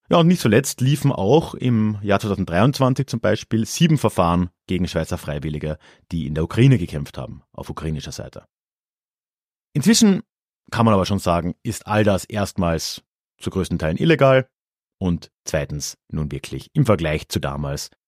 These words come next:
nur noch eine ziemliche Kleinigkeit. Und doch zeigt diese Geschichte, denke ich, einen viel größeren Zusammenhang auf. Einen Zusammenhang, der mit dieser Schweizer Eigenheit und eben auch dieser so lange existenten Neutralität der Schweiz zu tun hat.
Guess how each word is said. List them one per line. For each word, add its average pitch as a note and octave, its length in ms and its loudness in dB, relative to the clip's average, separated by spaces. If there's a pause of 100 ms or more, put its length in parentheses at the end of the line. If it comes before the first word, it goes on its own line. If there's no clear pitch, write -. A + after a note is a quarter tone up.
nur A#2 160 6
noch F#2 220 4 (100)
eine F2 180 -2
ziemliche D2+ 600 -6
Kleinigkeit. - 680 -10 (960)
Und D3 180 0
doch G#3 160 2
zeigt - 280 0
diese D#3 160 -2
Geschichte, C#3 380 -2
denke A#2 300 2
ich, - 160 -2
einen G2 160 -4
viel C#3 260 -2
größeren D#2 460 -6
Zusammenhang C#2 520 -8
auf. - 300 -20 (600)
Einen E3+ 140 2
Zusammenhang, F#3+ 760 4 (100)
der B2+ 340 2
mit D#3+ 260 2
dieser C#3+ 200 0
Schweizer B2+ 520 0 (100)
Eigenheit D#3 680 0
und C#3+ 380 -2
eben G3 240 2
auch F#3 300 2
dieser E3 260 -4
so D3 120 -2
lange B2+ 260 -2
existenten A#2 720 -4
Neutralität G2+ 720 -2 (320)
der F2 80 -4
Schweiz - 300 -10
zu - 100 -14
tun D2+ 240 -10
hat. - 240 -20